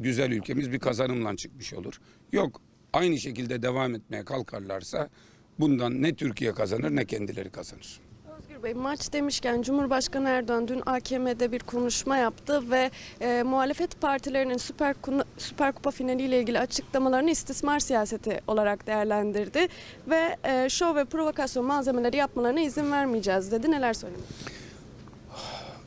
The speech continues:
Speaker 1: Cumhuriyet'in yüzüncü yılında Türkiye'nin iki güzide kulübünün, özellikle de Cumhuriyet'ten önce kurulmuş iki kulübünün, iki Atatürk'ü seven,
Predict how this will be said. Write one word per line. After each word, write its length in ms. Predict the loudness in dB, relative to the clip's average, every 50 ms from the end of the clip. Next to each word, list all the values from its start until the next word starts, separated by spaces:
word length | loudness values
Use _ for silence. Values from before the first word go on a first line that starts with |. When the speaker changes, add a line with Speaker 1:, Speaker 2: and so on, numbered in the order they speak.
| -20 -20 -20 -20 -20 -20 -20 -12 -4 0
Speaker 1:
Cumhuriyet'in 500 | 2 4 6 6 6 4 4 4 4 4
yüzüncü 460 | 4 4 4 4 4 4 4 4 4
yılında 500 | 2 2 2 0 -2 -2 -2 -4 -4 -6 -10 -12 -6
Türkiye'nin 560 | -2 0 0 0 2 0 2 2 2 0 0 -2
iki 280 | -4 -2 0 0 0 2
güzide 460 | 2 0 0 0 -2 -2 -2 -2 -2
kulübünün, 540 | 0 0 2 2 2 0 0 -2 -2 -4 -4 -2 0
özellikle 640 | 0 2 2 2 2 2 2 0 0 2 2 2 2
de 240 | 2 0 0 -2 -4
Cumhuriyet'ten 640 | -4 0 2 2 4 4 4 2 2 0 -2 -2 0
önce 220 | 0 0 -2 -4
kurulmuş 640 | -4 -4 -4 -2 -2 0 0 0 -2 -2 -4 -6 -10 -10 -8
iki 200 | -8 -6 -6 -6
kulübünün, 540 | -2 0 2 2 2 2 2 0 0 -2 -4 -6 -12 -20 -20 -20 -20 -20 -20 -20 -20 -4 0 0
iki 260 | 2 4 4 2 4
Atatürk'ü 640 | 2 2 0 0 -2 0 0 0 0 0 0 -2
seven, 500 | -2 0 0 2 2 2 2 2 0 -4